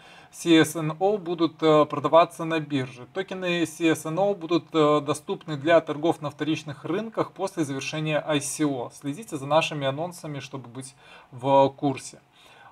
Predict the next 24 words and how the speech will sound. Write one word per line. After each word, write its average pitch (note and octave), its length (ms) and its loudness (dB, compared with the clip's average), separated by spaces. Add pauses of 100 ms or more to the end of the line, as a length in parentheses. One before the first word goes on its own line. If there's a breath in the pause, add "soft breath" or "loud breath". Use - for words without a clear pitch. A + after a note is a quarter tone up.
По G3 100 4
какой G3+ 280 4
цене G#3 320 0
будет, F3 520 -6
э, E3 100 4
происходить E3 580 -4
продажа D3+ 520 2
C D#3 340 -2
S D3 160 -6
N D#3+ 140 -8
O G#3 180 0
токенов? C#3 540 -8
Стоимость A3 440 -2
токена G3 360 -6
будет E3+ 280 -8
определяться D#3 680 -4
по E3 180 -8
окончанию D#3 680 -6
I D3 100 -4
C F3 220 -10
O A3+ 180 0
и F#3 160 -8
будет F3 300 -14
зависеть D3+ 480 -8